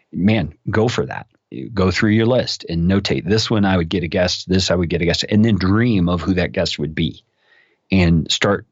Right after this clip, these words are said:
building community with them on social media, interacting with their posts, making comments,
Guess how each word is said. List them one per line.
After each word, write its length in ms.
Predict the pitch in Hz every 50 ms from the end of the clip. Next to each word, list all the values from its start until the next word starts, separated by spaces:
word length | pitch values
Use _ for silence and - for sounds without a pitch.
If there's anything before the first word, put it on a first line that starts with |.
| _ _ _ _ 95
building 320 | 85 107 101 98 107 98
community 480 | 90 - - 95 92 95 90 85 87 82
with 180 | 82 85 82 -
them 260 | - 87 85 82 82 -
on 280 | - 85 87 85 82 82
social 340 | 80 - 92 90 - - -
media, 420 | 80 82 78 78 76 71 73 71 -
interacting 540 | - 98 95 90 90 85 85 85 - 95 87
with 140 | 85 82 -
their 100 | - 78
posts, 580 | 73 - - 90 85 80 78 - - - - - -
making 360 | 85 90 90 87 - 90 90
comments, 520 | 82 - - 90 85 82 80 78 - -